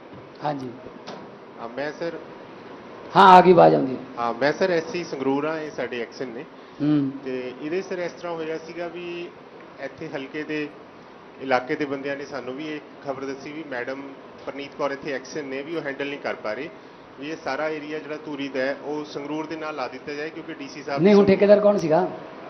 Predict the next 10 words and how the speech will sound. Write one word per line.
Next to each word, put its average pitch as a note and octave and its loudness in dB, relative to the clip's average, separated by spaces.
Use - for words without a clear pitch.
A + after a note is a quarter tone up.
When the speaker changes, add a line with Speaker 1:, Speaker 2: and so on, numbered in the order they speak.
Speaker 2:
ਠੇਕੇਦਾਰ F3+ 2
ਆਪਣੇ F3+ 2
ਸਰ F#3+ 0
ਇਸ D#3+ -4
ਸੜਕ E3+ -2
ਦੇ F#3 -2
ਇਹ C#3 -2
ਹੈਗੇ C3 -4
ਨੇ, C3+ -4
ਅਹ, C3+ -2